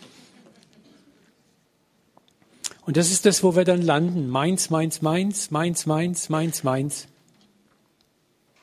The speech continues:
Und unsere moderne westliche Welt hat den Individualismus vergöttert. Und eines, wie gesagt, der Resultate ist diese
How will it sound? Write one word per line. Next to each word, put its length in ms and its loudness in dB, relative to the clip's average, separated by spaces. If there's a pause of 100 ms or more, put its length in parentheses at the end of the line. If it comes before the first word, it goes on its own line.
(1900)
Und 120 2
unsere 240 6
moderne 480 8
westliche 440 2
Welt 220 6
hat 140 2
den 100 0
Individualismus 840 0
vergöttert. 720 2 (1300)
Und 140 -4
eines, 720 2
wie 80 0
gesagt, 460 2
der 100 4
Resultate 580 0
ist 220 -4
diese 300 -2